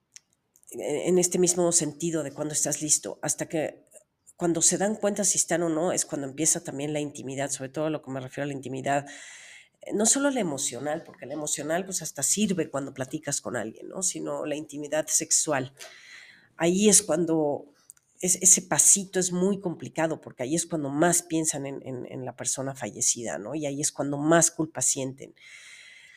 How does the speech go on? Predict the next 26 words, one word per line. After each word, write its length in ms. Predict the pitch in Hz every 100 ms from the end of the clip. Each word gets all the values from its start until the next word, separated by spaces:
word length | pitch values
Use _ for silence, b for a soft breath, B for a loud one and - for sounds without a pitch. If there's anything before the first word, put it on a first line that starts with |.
| B _ _
También 320 | 160 165 165
sienten 480 | 160 175 165 165 170
culpa 1000 | 170 160 156 160 160 156 151 143 - - _ _ _ _ _ _ _ _ _ _ _ _ _ _ _ _ _ _ _ - _ _ _ _ _ -
con 160 | 175 151
los, 160 | 139 135
con, 160 | 160
con 160 | - 170
los 200 | 151 -
hijos 300 | 233 185 160
y 40 |
con 160 | - 147
la 60 | 143
familia, 720 | 135 165 247 208 160 113 69
y, 200 | 110 -
y, 100 | -
y, 640 | 90 107 107 101 117 139 - _
y, 200 | 80 92 _
pues, 180 | - 156
sí 120 | -
es, 180 | 196 -
este, 520 | 220 - 214 170 -
es 160 | 170 -
algo 200 | 196 208
que 80 | -
sí 160 | 190
predomina, 640 | 180 202 165 151 180 196